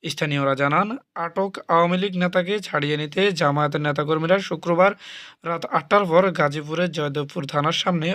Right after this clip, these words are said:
অবস্থান নেন। আটক নেতাকে থানায় হেফাজত থেকে মুক্ত করে দিতে বলেন তারা।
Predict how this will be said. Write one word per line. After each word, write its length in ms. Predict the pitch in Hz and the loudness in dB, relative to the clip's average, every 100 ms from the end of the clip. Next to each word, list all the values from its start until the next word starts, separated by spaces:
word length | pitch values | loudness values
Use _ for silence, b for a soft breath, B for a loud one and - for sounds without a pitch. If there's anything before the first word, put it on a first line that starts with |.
| - | 0
অবস্থান 420 | 143 143 - 143 | 0 -2 -2 -4
নেন। 240 | 139 139 - - _ B B B B | -2 -6 -10 -16 _ B B B B
আটক 260 | 170 151 151 | -8 -6 -6
নেতাকে 400 | 151 143 147 147 185 | -4 0 0 0 -4
থানায় 400 | 185 - 160 180 | -4 -4 0 2
হেফাজত 400 | 170 170 170 185 | 0 0 0 -2
থেকে 200 | 185 180 151 | -2 0 0
মুক্ত 280 | 139 139 - | 0 -4 -4
করে 220 | 143 143 | -2 -2
দিতে 180 | 139 135 | -2 -2
বলেন 260 | 135 135 131 | -2 -2 -4
তারা। 240 | 127 143 | -6 -6